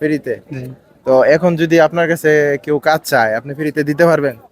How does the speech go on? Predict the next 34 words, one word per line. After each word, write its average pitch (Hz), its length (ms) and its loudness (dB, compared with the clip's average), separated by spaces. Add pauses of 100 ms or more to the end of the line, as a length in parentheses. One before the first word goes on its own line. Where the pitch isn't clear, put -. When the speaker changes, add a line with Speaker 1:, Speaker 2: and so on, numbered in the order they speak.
(340)
Speaker 2:
আমার 160 280 -4
কাছে 208 260 0
এখন 202 300 2
জানাশোনার 185 460 2
মধ্যে 180 240 0
কাজ 165 300 0
নেই, 156 240 -4 (460)
যদি 165 160 -6
কাজ 190 240 0
থাকে 208 160 2
অবশ্যই 190 300 2
আমি 175 120 2
ফ্রিতে 160 300 -4
দিব, 151 160 -2
অবশ্যই 143 340 -6
কাজ। 131 180 -10 (320)
Speaker 1:
আচ্ছা, 156 160 -4 (100)
আপনার 160 360 0
যে 165 120 2
অবস্থা, 131 680 2
আ-, - 140 -2
আপনি 135 220 -6
পড়ছিলেন, 127 500 -2
ওই 135 180 2
অবস্থায় 151 320 2
যদি 143 180 -2
বাংলাদেশ 147 440 0
থেকে 131 200 0
জানতেন, 139 360 -2
তো 127 120 0
আপনি 131 200 0
আসতেন 143 300 -2
সৌদি 143 220 2
আরব? 143 220 4